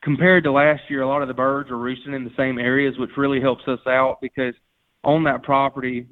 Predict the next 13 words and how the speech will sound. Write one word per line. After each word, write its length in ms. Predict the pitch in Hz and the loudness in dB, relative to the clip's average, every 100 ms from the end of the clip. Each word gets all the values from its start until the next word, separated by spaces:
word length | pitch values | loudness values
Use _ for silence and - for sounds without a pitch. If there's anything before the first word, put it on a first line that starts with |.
| - | -18
it's 120 | 127 - | -12 -2
kinda 200 | 151 147 | 2 4
like 240 | 131 120 | 2 0
on 240 | 127 131 127 | -2 -2 2
one 260 | 143 139 147 | 0 0 2
side 200 | 131 127 | 2 2
of 40 | |
the 60 | 120 | 0
property, 640 | 131 127 120 127 123 120 _ | 0 2 0 -6 -8 -10 _
which 200 | 139 147 | -8 -6
has 320 | 147 135 131 120 _ _ 123 | 0 0 0 -4 _ _ -10
a 60 | |
big 380 | - 143 147 | 0 2 2